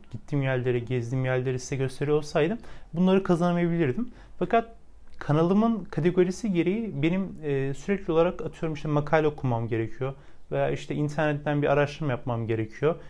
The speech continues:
videolar izlemem gerekiyor belki de. E, ondan dolayı da dediğim gibi bana, e, bu tarz araştırma yapma becerilerini, öğrenmeyi, öğrenmeyi öğretti YouTube bana. Bu tarz bir katkısı da oldu yani. Bunun dışında, e, şu an kameranın karşısında konuşuyorum mesela.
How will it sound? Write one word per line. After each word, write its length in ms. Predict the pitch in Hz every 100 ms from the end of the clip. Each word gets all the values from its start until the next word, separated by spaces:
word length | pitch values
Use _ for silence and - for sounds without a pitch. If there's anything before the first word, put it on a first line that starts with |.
| - 143
videolar 280 | 151 175
izlemem 420 | 160 123 123 117 117
gerekiyor 460 | 113 110 - 117
belki 340 | 120 117 127 180
de. 120 | 269 - - - - - - - -
E, 160 | 139 143
ondan 440 | 175 185 220 233
dolayı 280 | 208 190 185
da 260 | 220 240 - - - - - - - - -
dediğim 320 | 131 156 180
gibi 220 | 139 165 143
bana, 340 | 147 175 170 151
e, 140 | 127
bu 60 | 143
tarz 220 | 165 160
araştırma 440 | 147 139 139 160
yapma 400 | 151 151 151 139 - 127
becerilerini, 460 | 117 113 113 139
öğrenmeyi, 560 | 165 139 147 156 165 151
öğrenmeyi 440 | 131 135 139 139
öğretti 300 | 120 117 -
YouTube 260 | 110 - -
bana. 260 | 139 226 - - - -
Bu 80 | 180
tarz 300 | 165 143 131
bir 60 |
katkısı 460 | - 127 123 - -
da 160 | 214 214 - - -
oldu 280 | 151 156 143
yani. 360 | 120 117 170 262 - - -
Bunun 240 | 147 226 233
dışında, 440 | 214 202 208 254 - - - - - - -
e, 240 | 123 127
şu 140 | 123 196
an 120 | 202
kameranın 380 | 180 196 208 208
karşısında 340 | 190 180 202
konuşuyorum 500 | - 175 170 220 190
mesela. 520 | 131 - 135 175 220